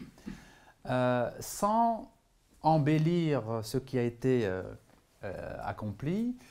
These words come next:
sans en les dire non plus. C'est-à-dire, il ne s'agit pas de se dire qu'on est, euh, la pire personne du monde, euh, qu'on est le plus grand pécheur du monde. Il ne s'agit pas non plus de se justifier et dire «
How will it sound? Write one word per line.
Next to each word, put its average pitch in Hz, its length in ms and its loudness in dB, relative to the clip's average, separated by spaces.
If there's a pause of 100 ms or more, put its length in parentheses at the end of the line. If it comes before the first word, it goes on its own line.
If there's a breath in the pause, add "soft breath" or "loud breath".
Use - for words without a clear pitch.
(240 loud breath)
sans 214 500 2
en 180 140 6
les 180 200 6
dire 180 280 4
non 165 160 2
plus. 131 360 -2
C'est-à-dire, 127 400 -6
il - 40 -6
ne 123 40 -2
s'agit 123 300 -4
pas 170 240 2
de 123 460 0
se - 180 -8
dire 131 380 0
qu'on 123 220 0
est, 143 240 4
euh, 110 200 0
la 113 160 -2
pire 143 280 -6
personne 123 420 -2
du 113 80 -2
monde, 165 360 2 (120)
euh, 127 220 4 (100)
qu'on 135 440 0
est 143 360 4
le 123 160 0
plus 127 160 0
grand 127 180 2
pécheur 127 360 0
du 120 100 0
monde. 175 460 0 (400 loud breath)
Il 151 40 -8
ne 123 40 -4
s'agit 165 220 2
pas 208 180 6
non 190 200 4
plus 196 220 0
de 196 80 2
se 185 140 -2
justifier 165 720 2
et 143 60 2
dire « 160 340 2